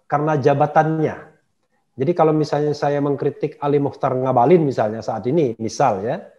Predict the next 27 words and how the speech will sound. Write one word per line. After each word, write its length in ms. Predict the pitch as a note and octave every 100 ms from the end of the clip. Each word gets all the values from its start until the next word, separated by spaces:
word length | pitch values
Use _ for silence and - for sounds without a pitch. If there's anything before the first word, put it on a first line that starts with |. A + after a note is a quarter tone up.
| _ _ _ _ _ _ -
instead 400 | D3 - D3 C#3
of 160 | C3+ -
Presiden 400 | B2+ - C3 C3
Jokowi 400 | B2+ C#3+ E3+ E3
misalnya, 400 | B2+ A#2+ G#2+ G#2
karena 160 | A2 C#3+
kalau 160 | D#3
Presiden 400 | C#3+ C#3+ C#3 B2+
Jokowi 240 | B2+ C#3 F3
orang 240 | D3 C#3
udah 80 | A#2+
jelas. 480 | D3 C#3+ F#2+ - _ _ _
Tapi 240 | - C#3 F3+
katakanlah 480 | D#3+ D#3 F3 F3+
Ali 240 | D#3 D3+ D3+
Mukhtar 240 | C#3 C#3
Ngabalin, 640 | C3+ B2+ B2 A2+ D#3 G3 - _ _
jangan 320 | B2 E3 F#3 F3
dilihat 320 | D#3+ F3 E3
Ali 240 | D3+ D3+ D3
Mukhtar 320 | - C#3+ C#3
Ngabalin 480 | C3+ B2+ B2 B2+ A#2+
itu 160 | G#3+
sebagai 400 | - C#3 B2+ E3
Ali 240 | - D3 D3+
Mukhtar 400 | C#3+ - C#3 C3
Ngabalin 720 | B2+ C3+ D#3 G#3+ D3 D#3